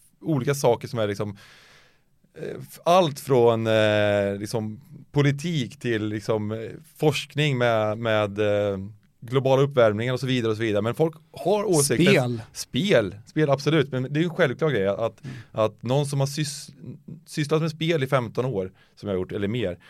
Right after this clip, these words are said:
Speaker 1: eh, att det, vem som helst vet ju mer än vad jag vet, såklart, liksom, eh, i, i en diskussion. Och det är ju, det är någonting som, eh, eh, man ska vara lite försiktig, men jag försöker vara försiktig med, men jag tror också jag är ganska kaxig och, och, och dryg ibland.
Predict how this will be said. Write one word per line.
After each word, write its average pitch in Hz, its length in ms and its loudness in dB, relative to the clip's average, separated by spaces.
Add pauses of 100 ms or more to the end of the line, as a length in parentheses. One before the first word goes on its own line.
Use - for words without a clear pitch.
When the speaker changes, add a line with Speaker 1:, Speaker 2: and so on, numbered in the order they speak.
(220)
Speaker 1:
eh, 92 320 -4
att 107 220 -4
det, 104 80 -8 (480)
vem 131 200 4
som 139 140 -4
helst 143 380 0
vet 117 220 -2
ju 120 60 -2
mer 135 220 0
än 110 60 -2
vad 113 100 0
jag 139 200 4
vet, 90 200 -4
såklart, 90 540 -4
liksom, - 320 -14 (280)
eh, 95 120 -6
i, 90 920 -4
i 117 80 -4
en 104 60 -2
diskussion. 107 520 -6 (440)
Och - 240 -6
det 131 80 0
är 131 40 2
ju, 135 360 2
det 123 120 0
är 127 40 2
någonting 110 400 -2
som, 98 300 -2
eh, 98 120 -2 (1160)
eh, 95 60 -6
man 127 160 0
ska 147 100 -4
vara 170 100 4
lite 156 120 -2
försiktig, 147 220 -4
men 131 80 0
jag 160 120 6
försöker 147 320 2
vara 165 100 -2
försiktig 131 300 -4
med, 104 100 -2
men 110 80 0
jag 139 160 2
tror 131 200 0
också 120 220 -2
jag 107 120 2
är 101 40 2
ganska 98 260 -6
kaxig 98 360 -4
och, 92 140 -8 (100)
och, 98 120 -6
och 104 100 -6
dryg 95 240 -2
ibland. 92 340 -4